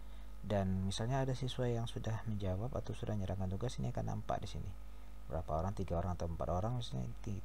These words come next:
tinggal kita klik, data-data siswa akan terlihat. Begitu. Nah, demikian cara memberikan penugasan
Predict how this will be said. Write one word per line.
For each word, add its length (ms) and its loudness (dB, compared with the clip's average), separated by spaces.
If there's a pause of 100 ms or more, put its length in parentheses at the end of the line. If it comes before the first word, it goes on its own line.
tinggal 240 0
kita 240 -2
klik, 240 -2
data-data 560 0
siswa 400 -2
akan 160 -2
terlihat. 400 -4 (880)
Begitu. 400 -4 (1900)
Nah, 320 0 (1500)
demikian 560 4
cara 480 4 (320)
memberikan 480 0
penugasan 580 2